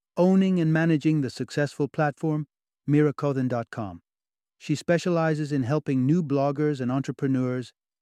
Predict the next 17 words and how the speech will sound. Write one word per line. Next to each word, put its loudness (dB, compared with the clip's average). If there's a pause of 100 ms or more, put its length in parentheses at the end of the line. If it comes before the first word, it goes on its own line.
(220)
kickstart 0
their 2
businesses -2
and 0
navigate 2
the -2
waters 0
of -6
digital 0
marketing. -4 (800)
Who 4
should 2
listen 4
to -2
this 0
summary 2
of -4